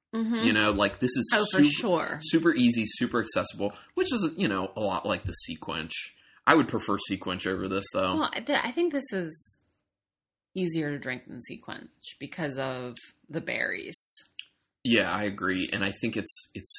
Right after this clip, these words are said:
Speaker 2: softer than
Speaker 1: Yeah.
Speaker 2: Sequench. Sequench has more, it, it's still just in the tart range, but it's more tart than this is. This is just a slight tartness.
Speaker 1: Yeah.
Speaker 2: Like, this, this you could give to someone who's not familiar with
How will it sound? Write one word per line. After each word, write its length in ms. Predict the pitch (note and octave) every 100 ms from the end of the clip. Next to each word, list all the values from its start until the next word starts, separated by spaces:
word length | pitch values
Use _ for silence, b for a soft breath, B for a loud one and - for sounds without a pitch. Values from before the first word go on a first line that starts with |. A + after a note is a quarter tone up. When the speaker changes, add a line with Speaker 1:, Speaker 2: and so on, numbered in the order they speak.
| -
Speaker 2:
softer 420 | - - - G2+
than 140 | G2 B2
Speaker 1:
Yeah. 240 | E3+ B2+
Speaker 2:
Sequench. 220 | G2 G2 -
Sequench 380 | A2+ - G#2 -
has 180 | F#2 F#2+
more, 440 | G2 F#2+ F2+ F2 b b b b b b _ _
it, 80 | - - _ _
it's 180 | B2 -
still 300 | - G#3 A#2+ -
just 280 | A#2 - - _
in 140 | A#2+
the 60 | F#2 - -
tart 200 | G#2+ A#2 -
range, 540 | B2+ B2+ B2 A#2+ G2
but 140 | F#2+ F#2+
it's 120 | -
more 380 | G2 G#2+ G#2 G#2+
tart 420 | - G#2+ A2 A2
than 200 | A2 G#2+
this 200 | A2 -
is. 340 | G#2+ G#2+ G#2 G2
This 180 | F2+ G2+
is 240 | F2+ - B B B -
just 220 | - -
a 40 | C4+ - -
slight 320 | - A2+ -
tartness. 480 | - E2+ - - - - F#3
Speaker 1:
Yeah. 220 | - - - b b _
Speaker 2:
Like, 220 | B2 A2+
this, 160 | B2 D3 - C3
this 200 | D#3+ -
you 80 | F#3
could 180 | D3+
give 160 | A#2+ A#2
to 80 | G#2+ -
someone 240 | G#2+ G#2+
who's 140 | G2
not 200 | G2 F#2+
familiar 360 | - G2+ G2+ F#2+
with 100 | E2